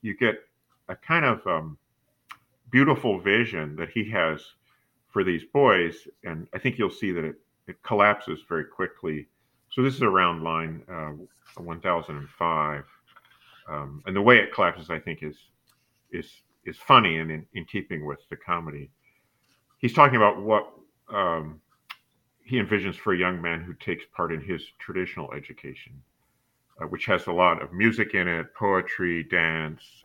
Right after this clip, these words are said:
and a whole lot of physical education, you know, music and gymnastics. That's what Plato would say in the Symposium. Not intellectual stuff. That's for later, or maybe never at all.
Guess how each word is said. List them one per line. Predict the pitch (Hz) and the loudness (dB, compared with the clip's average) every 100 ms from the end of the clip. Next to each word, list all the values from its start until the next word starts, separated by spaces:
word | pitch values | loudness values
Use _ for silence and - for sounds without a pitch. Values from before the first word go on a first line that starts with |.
| - | -16
and | 82 | -12
a | 71 69 _ _ | -12 -12 _ _
whole | - - 131 127 | -8 2 6 6
lot | 98 87 | 8 4
of | 78 | 4
physical | 101 87 78 76 | -2 -4 -4 -4
education, | 76 - 82 71 - - - - | -6 -10 -10 -10 -12 -18 -20 -18
you | |
know, | 73 67 - _ _ - - - | -16 -16 -18 _ _ -20 -20 -2
music | 113 131 - | 4 4 4
and | 107 | 2
gymnastics. | 95 82 82 78 - - - | 0 -2 -2 -4 -6 -16 -10
That's | - 90 - | -4 -4 -4
what | 82 | -10
Plato | - 76 76 | -6 -8 -8
would | 67 - | -12 -14
say | - 67 64 - 80 | -10 -8 -10 -18 -20
in | |
the | 76 | -20
Symposium. | - _ 80 73 71 65 _ _ - | -20 _ -10 -10 -14 -20 _ _ 2
Not | 123 123 - | 8 8 6
intellectual | 95 82 78 - 71 | -2 -2 -4 -6 -12
stuff. | - - 67 65 _ | -12 -8 -8 -8 _
That's | 98 92 | -2 -2
for | - 82 73 | -4 -8 -6
later, | 71 71 71 | -4 -6 -6
or | 69 62 _ | -8 -12 _
maybe | 87 87 80 | -6 -6 -4
never | 78 78 73 67 | -4 -6 -6 -8
at | 69 | -6
all. | 71 65 | -6 -8